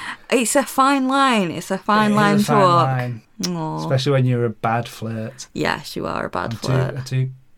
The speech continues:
Speaker 2: too much of the nice guy.
Speaker 1: The
Speaker 2: So when I
Speaker 1: nice
Speaker 2: try and
Speaker 1: guy.
Speaker 2: turn on the sexiness, it's like, nope.
Speaker 1: No.
Speaker 2: That doesn't make sense. That doesn't, that doesn't
Speaker 1: <laughs>
Speaker 2: fit.
Speaker 1: But yeah, so lots of, lots of open honesty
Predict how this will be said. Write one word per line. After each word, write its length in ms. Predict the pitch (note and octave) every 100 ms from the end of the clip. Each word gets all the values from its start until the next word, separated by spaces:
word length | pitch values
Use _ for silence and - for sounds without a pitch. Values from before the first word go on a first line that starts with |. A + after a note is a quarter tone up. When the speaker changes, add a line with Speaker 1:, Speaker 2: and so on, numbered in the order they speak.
| -
Speaker 2:
too 60 |
much 320 | A2+ A2 - A2
of 200 | G2+ - _ _
the 220 | G#2+ G#2 A2+
nice 360 | G#2+ A2 -
guy. 360 | - G2+ G2+ - _ _ -
Speaker 1:
The 300 | - E3+ E3 D#3 -
Speaker 2:
So 220 | - F3
when 100 | D#3+
I 40 | D#3
Speaker 1:
nice 120 | E3
Speaker 2:
try 100 | C3
and 180 | D#3+ D#3
Speaker 1:
guy. 60 | D#3
Speaker 2:
turn 160 | B2
on 160 | A#2 A2+
the 60 | A2
sexiness, 720 | B2 - - G2+ F#2+ E2+ -
it's 200 | A2+ -
like, 380 | A2 G2+ - - -
nope. 280 | G#2 - - - -
Speaker 1:
No. 340 | - - - - - - -
Speaker 2:
That 220 | A#2+ A#2+ -
doesn't 360 | A2+ A2+ A2+
make 260 | A2+ A2+ -
sense. 500 | - C3 D3 C3+ -
That 100 | C#4 D4 C#4+
doesn't, 240 | F3 D4+ C4
that 140 | E4+ F#4+ F#3+ C#4 -
doesn't 120 | C#4+
Speaker 1:
<laughs> 120 | -
Speaker 2:
fit. 200 | C3 - - D3 - - - - - G#3
Speaker 1:
But 140 | A#3+ C4
yeah, 180 | G#4+ F#4
so 200 | B3+ A3
lots 300 | A3 G3+ -
of, 300 | G3+ - - -
lots 260 | F#3+ G3+ G3+
of 80 | G#3
open 580 | G3+ G#3 A3 F#3+ F#3+
honesty 720 | E3+ F3+ F3+ - F#3 F3 F3